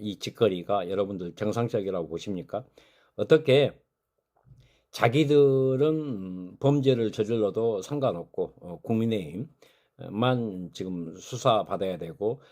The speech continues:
또 정당 해산도 해야 된다고 이렇게 말도 안 되는 헛소리를 할 수 있습니까? 법은, 음, 공평해야 되고, 어,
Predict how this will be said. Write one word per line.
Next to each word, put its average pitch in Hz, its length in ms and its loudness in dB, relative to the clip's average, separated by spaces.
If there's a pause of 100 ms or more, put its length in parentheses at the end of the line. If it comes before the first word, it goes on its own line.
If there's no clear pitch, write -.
(120)
또 92 200 -6
정당 107 360 0
해산도 101 360 -4
해야 87 100 -8
된다고 82 320 -10
이렇게 82 480 -14 (220)
말도 110 340 0
안 92 140 -2
되는 90 420 -8 (300)
헛소리를 107 440 -4
할 104 80 -8
수 101 120 -8
있습니까? 90 500 -10 (420)
법은, 113 480 0 (100)
음, 85 320 -12
공평해야 104 580 -2
되고, 98 500 -4 (360)
어, 76 380 -18